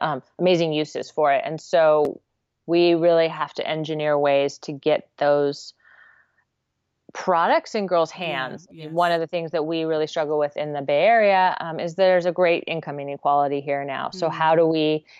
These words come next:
Speaker 1: get these products, which are, you know, not
Speaker 2: They're
Speaker 1: inexpensive,
Speaker 2: not cheap,
Speaker 1: in
Speaker 2: yeah.
Speaker 1: girls' hands? And so, you know, we've been really amazed, frankly, at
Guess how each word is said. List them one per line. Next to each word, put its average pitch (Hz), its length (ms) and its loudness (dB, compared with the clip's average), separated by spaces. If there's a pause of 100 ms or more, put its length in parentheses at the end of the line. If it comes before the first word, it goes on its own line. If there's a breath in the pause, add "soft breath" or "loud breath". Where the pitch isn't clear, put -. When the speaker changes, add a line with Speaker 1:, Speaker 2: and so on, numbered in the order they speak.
(140 soft breath)
Speaker 1:
get 175 240 2 (120)
these 185 160 -4
products, 294 400 0
which 202 160 -10
are, 202 300 2
you 247 60 -4
know, 160 320 -4
not 190 260 -4 (160)
Speaker 2:
They're 180 80 -2
Speaker 1:
inexpensive, 165 680 0
Speaker 2:
not - 80 -16
cheap, 170 280 -14
Speaker 1:
in 160 80 -8
Speaker 2:
yeah. 151 160 -18 (460)
Speaker 1:
girls' 180 220 2
hands? 202 300 0
And 170 120 -2
so, 165 360 2 (140)
you 156 80 -16
know, 123 260 -14
we've 160 160 2
been 185 260 2
really 226 600 4 (440)
amazed, 156 880 -2
frankly, 233 480 0
at - 340 -2